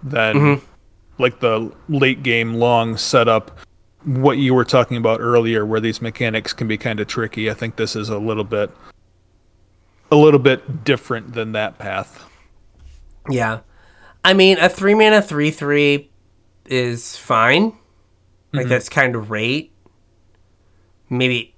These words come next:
Speaker 2: maybe even below rate. I'm looking at you, Thrashing Brontodon.
Speaker 1: <laughs>
Speaker 2: Um,
Speaker 1: Yeah.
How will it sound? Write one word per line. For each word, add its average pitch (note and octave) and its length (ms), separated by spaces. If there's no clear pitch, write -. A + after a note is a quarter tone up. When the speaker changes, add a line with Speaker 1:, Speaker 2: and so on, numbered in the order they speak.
Speaker 2:
maybe A2+ 180
even A2+ 260
below A2 260
rate. A#2 440
I'm A#2 60
looking A#2 240
at A2+ 60
you, A2 140
Thrashing A2 380
Brontodon. A2 520
Speaker 1:
<laughs> - 460
Speaker 2:
Um, A2 500
Speaker 1:
Yeah. - 160